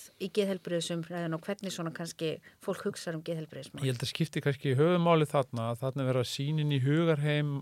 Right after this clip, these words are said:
Speaker 2: einstaklings eða manns í þessu tilviki og það er verið að reyna að rationalisera og s-, sýna fram á lógísk, sko,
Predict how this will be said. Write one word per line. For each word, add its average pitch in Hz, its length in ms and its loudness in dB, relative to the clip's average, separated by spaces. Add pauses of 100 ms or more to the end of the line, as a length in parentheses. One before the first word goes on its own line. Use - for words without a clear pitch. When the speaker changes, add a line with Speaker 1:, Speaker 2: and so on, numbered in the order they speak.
(260)
Speaker 2:
einstaklings 131 720 -4
eða 113 180 -4
manns 120 340 -4
í 127 80 -6
þessu 117 160 -4
tilviki 110 440 -4 (760)
og 123 100 -2
það 123 100 4
er 123 120 4
verið 131 140 6
að 127 120 6
reyna 127 160 4
að 117 80 2
rationalisera 135 960 6
og 113 160 2
s-, - 140 -8 (100)
sýna 139 460 -2
fram 135 200 0
á 127 80 4
lógísk, 131 880 2 (140)
sko, 127 260 -2